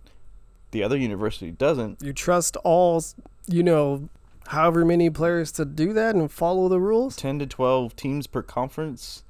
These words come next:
Speaker 1: to do all that, everyone to be uniform. That's the problem with the N C double A.
Speaker 2: Because
Speaker 1: There's
Speaker 2: people
Speaker 1: nothing
Speaker 2: in the
Speaker 1: that's uniform.
Speaker 2: professional sports can't even follow the rules. How are you gonna expect a college student athlete to follow the rules?
Speaker 1: Nope. You gotta drink those White Claws and party, buddy.
Speaker 2: And from there, the season goes down.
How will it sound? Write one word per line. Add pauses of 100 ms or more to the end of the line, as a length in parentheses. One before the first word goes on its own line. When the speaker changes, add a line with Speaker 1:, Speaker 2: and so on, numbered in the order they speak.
(280)
Speaker 1:
to
do
all
that,
everyone
to
be
uniform.
That's
the
problem
with
the
N
C
double
A.
Speaker 2:
Because
Speaker 1:
There's
Speaker 2:
people
Speaker 1:
nothing
Speaker 2:
in
the
Speaker 1:
that's
uniform.
Speaker 2:
professional
sports
can't
even
follow
the
rules. (100)
How
are
you
gonna
expect
a (140)
college
student
athlete
to
follow
the
rules? (140)
Speaker 1:
Nope. (260)
You
gotta
drink
those
White
Claws
and
party,
buddy. (400)
Speaker 2:
And
from
there,
the
season
goes
down.